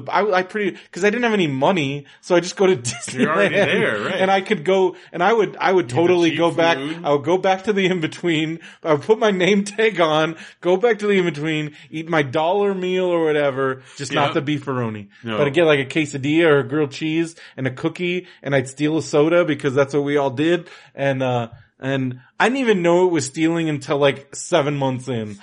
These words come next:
Speaker 1: I thought the sodas were free.
Speaker 2: You thought
Speaker 1: But people
Speaker 2: sodas
Speaker 1: just
Speaker 2: were
Speaker 1: took
Speaker 2: free.
Speaker 1: sodas. I thought it was normal. But 'cause half the time they didn't charge anyways, even after I started paying for it. I knew, like, one of the main girls at the in-between, she never charged me for a soda.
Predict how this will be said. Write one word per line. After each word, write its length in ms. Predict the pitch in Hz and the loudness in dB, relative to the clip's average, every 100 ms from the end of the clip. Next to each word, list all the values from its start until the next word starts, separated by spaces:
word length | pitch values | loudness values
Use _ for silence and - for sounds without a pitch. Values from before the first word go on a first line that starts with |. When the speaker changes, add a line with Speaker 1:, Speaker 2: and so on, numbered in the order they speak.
| 175 - | -12 0
Speaker 1:
I 140 | 190 | 0
thought 340 | 202 196 185 | 2 0 0
the 80 | 180 | -2
sodas 400 | - 170 160 147 | -4 0 2 2
were 160 | 139 135 | 0 -2
free. 440 | 131 131 113 95 - | -2 -6 -6 -8 -14
Speaker 2:
You 80 | - | -20
thought 260 | - - | -10 0
Speaker 1:
But 160 | 160 - | 0 2
people 300 | 262 277 339 - | 0 2 2 2
Speaker 2:
sodas 20 | |
Speaker 1:
just 140 | 392 370 | 0 -2
Speaker 2:
were 40 | |
Speaker 1:
took 240 | - 427 427 | 0 0 0
Speaker 2:
free. 80 | 415 | 0
Speaker 1:
sodas. 520 | 427 427 440 311 226 | 2 4 4 4 4
I 160 | 262 294 | 2 2
thought 240 | 349 359 | 2 2
it 80 | 349 | 0
was 160 | 320 302 | -4 -2
normal. 680 | 320 339 349 214 143 127 - _ - - _ _ _ | 0 2 2 0 0 -4 -16 _ -20 -20 _ _ _
But 180 | 262 - | -2 0
'cause 160 | 285 | -4
half 240 | 247 269 302 | 0 0 0
the 80 | 285 | -2
time 280 | 254 247 | 0 2
they 100 | 220 | 2
didn't 220 | 226 233 202 | 2 -2 -6
charge 360 | - 214 208 | 0 2 4
anyways, 400 | 196 233 220 208 | 2 2 2 2
even 200 | 214 208 | 0 2
after 360 | 196 233 240 196 | 2 2 2 4
I 60 | 151 | 4
started 420 | - 156 139 120 | 4 4 4 0
paying 360 | 135 135 123 | -2 -2 -4
for 260 | - 123 98 | -8 -6 -6
it. 140 | 104 - _ _ _ _ _ - | -8 -14 _ _ _ _ _ -4
I 80 | 170 | -2
knew, 220 | 233 240 | -2 2
like, 220 | 208 160 | 2 2
one 200 | 180 190 | 0 2
of 40 | |
the 60 | 180 | 2
main 300 | 165 180 180 | 0 0 0
girls 340 | 147 180 196 | 2 2 2
at 80 | 175 | 0
the 80 | 139 | 0
in-between, 400 | 165 190 202 202 | -2 -4 -4 -4
she 160 | 202 214 | -4 -6
never 220 | 202 156 | -6 -6
charged 300 | - 139 127 | 0 0 0
me 40 | 127 | -4
for 140 | 123 | -6
a 60 | 104 | -6
soda. 460 | - 123 135 160 | -4 -2 -2 -4